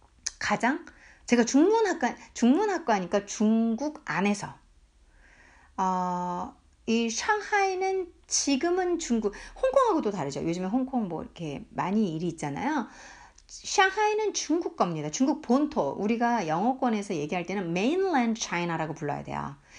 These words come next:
아, 홍콩은 홍콩이라고 하고,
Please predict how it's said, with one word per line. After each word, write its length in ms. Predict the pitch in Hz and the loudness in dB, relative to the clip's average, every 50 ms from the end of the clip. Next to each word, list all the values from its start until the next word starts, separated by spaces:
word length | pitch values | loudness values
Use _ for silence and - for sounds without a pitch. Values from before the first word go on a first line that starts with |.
| - - - - - - - | -20 -20 -18 -18 -20 -4 2
아, 160 | - 170 175 | 2 2 2
홍콩은 800 | - - 320 403 440 415 - 415 381 339 330 311 294 302 285 269 | 2 2 0 0 0 2 2 0 2 2 0 0 0 0 0 0
홍콩이라고 760 | 262 - - 240 247 254 262 294 269 247 214 180 165 156 170 | -2 0 2 2 2 2 2 2 2 2 2 2 0 0 -2
하고, 580 | 185 - 226 220 - 302 302 269 196 151 143 | -2 -2 -2 0 2 2 2 4 2 0 -2